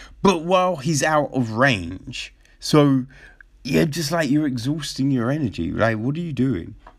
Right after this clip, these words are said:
Page, he bursts forward with a right. After bouncing around for a bit more, Page, he bursts forward again,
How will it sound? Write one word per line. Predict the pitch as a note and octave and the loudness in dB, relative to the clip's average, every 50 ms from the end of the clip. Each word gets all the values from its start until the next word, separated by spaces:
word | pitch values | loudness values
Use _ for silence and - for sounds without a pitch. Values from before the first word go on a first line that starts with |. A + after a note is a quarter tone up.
| _ _ - - | _ _ -10 -4
Page, | - E3 F#3 F3 F3 D3 C3+ - - | 0 0 0 0 -2 -4 -8 -6 -2
he | C3+ C3+ | 0 0
bursts | A#2+ - F3+ F3 E3 D#3 C#3+ - - | 0 2 0 0 0 0 -4 -4 -2
forward | - C3+ C3 B2+ B2 B2 B2 B2 A#2 - - - - - - - - - - | 0 2 2 4 4 4 2 2 0 -4 -10 -20 -20 -20 -20 -20 -18 -12 -6
with | G#2 G#2+ A#2+ B2 A#2 - - - | 0 4 4 4 4 2 -2 -4
a | A2 G#2 G2 | -4 -4 -4
right. | F#2 F#2 F2+ F2 F2+ A2 C3 D#3+ F3 F#3 E3 A#2 - - - - - _ - _ - - - - - - - - - - | -4 -4 -4 -4 -2 0 0 0 0 -2 -4 -8 -12 -18 -20 -20 -20 _ -20 _ -20 -20 -20 -20 -20 -20 -20 -10 -4 0
After | - F3 F3+ C#3+ - - D3 | 0 2 0 0 -2 -4 -4
bouncing | B2+ - D#3+ D3+ D3 C#3 - - - C3+ B2 | 0 2 2 2 2 0 -2 -2 0 2 2
around | A#2+ A#2 B2 B2 A#2+ A#2+ A2+ - | 2 2 2 2 2 0 0 -2
for | - - A2 | -2 0 0
a | G2+ | 0
bit | F#2 F#2+ - A2+ G#2+ - - | 0 0 0 0 0 0 2
more, | A#2 B2 C3 C3+ C#3 C#3 C#3 C#3 - - - - - - - - | 4 4 4 4 4 2 0 -4 -10 -18 -20 -20 -20 -20 -18 -8
Page, | - - C#3+ C3+ C3+ B2+ B2+ | -4 -2 0 0 0 0 -2
he | B2 | -2
bursts | B2+ A#2 - C#3 C3+ C3 B2 - | -2 2 4 4 4 4 2 -2
forward | - - - B2+ B2 A#2+ A#2 G#2+ D#2+ - | -4 0 2 4 4 4 4 2 -2 -4
again, | A2 G#2+ G2 F#2+ G2 G#2 C#3 C#3+ C#3+ C#3+ C#3 C3+ - | -6 -6 -8 -6 0 2 2 4 4 4 2 2 0